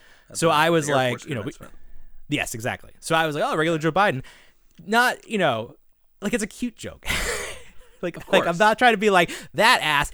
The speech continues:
Speaker 2: Like, if it was, the roles were reversed and this was a couple of years ago, it would have been, it wouldn't have been like if my kid said something really racist, I wouldn't have been like, "Oh, regular Donald Trump over here." No,
Speaker 1: Yeah.
Speaker 2: this was a cute little joke.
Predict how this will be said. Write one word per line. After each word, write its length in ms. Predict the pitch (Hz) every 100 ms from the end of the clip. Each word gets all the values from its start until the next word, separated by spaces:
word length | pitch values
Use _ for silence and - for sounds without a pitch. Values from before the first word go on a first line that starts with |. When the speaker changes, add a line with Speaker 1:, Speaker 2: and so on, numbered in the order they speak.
| -
Speaker 2:
Like, 200 | - 180
if 200 | 175 165
it 60 | 190
was, 180 | 185 165
the 100 | 160
roles 300 | 156 190 165
were 140 | 170
reversed 580 | 139 131 196 127 113 -
and 140 | 139 127
this 100 | -
was 240 | 123 127
a 100 | 123
couple 180 | 156 135
of 60 | 123
years 160 | 170
ago, 180 | 143 117 - - - - - -
it 60 |
would 140 | 165 147
have 60 |
been, 220 | 147 139 -
it 80 | 160
wouldn't 160 | 196 190
have 80 |
been 120 | 175 165
like 180 | 151
if 160 | - -
my 120 | 135
kid 220 | 120 156
said 140 | 131 135
something 260 | 143 123
really 220 | 107 131 110
racist, 500 | 127 147 113 90 -
I 80 |
wouldn't 220 | 127 123 117
have 60 |
been 100 | 110
like, 160 | 98 92
"Oh, 160 | 226 190
regular 340 | 165 233 226 196
Donald 320 | 180 202 233
Trump 240 | 262 311
over 200 | 139 107
here." 260 | 110 98 107 - -
No, 120 | 214 -
Speaker 1:
Yeah. 160 | 131
Speaker 2:
this 120 | 196 233
was 140 | 233
a 60 | 240
cute 260 | - 233
little 140 | 190 170
joke. 200 | 147